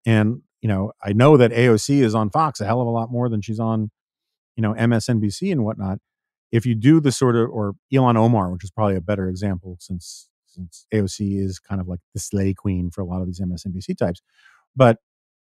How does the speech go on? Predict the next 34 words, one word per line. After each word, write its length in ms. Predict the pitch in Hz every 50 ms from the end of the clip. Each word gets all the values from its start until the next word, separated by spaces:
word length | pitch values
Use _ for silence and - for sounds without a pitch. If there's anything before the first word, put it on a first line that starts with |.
| _ -
if 180 | 123 120 -
you 60 | 135 123
do 160 | 113 147 185
your 140 | 175 151 135
nut 200 | 135 180 196 _
picking 380 | - 151 - - 123 123 135 135
and 120 | 120 113
you 100 | 113 110
show 300 | 101 95 - - 139 139
off 220 | 139 135 135 127 -
the 80 | 120
worst 280 | 110 117 135 139 - _
parts 240 | - 139 131 - -
of 140 | 117 107 117
the 300 | 117 113 107 107 101 95 _ _ _ _ _ _ _ _ _ -
other 260 | - 139 160 196 190 147
party, 540 | _ - 110 101 95 90 98 127 160 160 _ _ _ _ _ _ _ _ _ -
it 100 | 123 113
becomes 460 | - 127 - - 147 147 143 127 113
difficult 540 | 110 107 147 160 - 196 175 156 143 139 -
for 160 | _ - 120 113
the 180 | 113 113 - -
other, 300 | - 147 170 190 175 165 - 117
for 120 | - -
the 80 | 117 117
sane 280 | - - 139 143 151 147
members 260 | 139 127 127 117 113
of 80 | 113
the 120 | 107 117 127
other 180 | 156 185 190
party 300 | 143 - 113 98 98 110 107
to 100 | 120 113
distinguish 500 | 117 120 - - 180 208 220 196 - -
themselves 600 | - 101 98 - 110 95 87 90 87 - -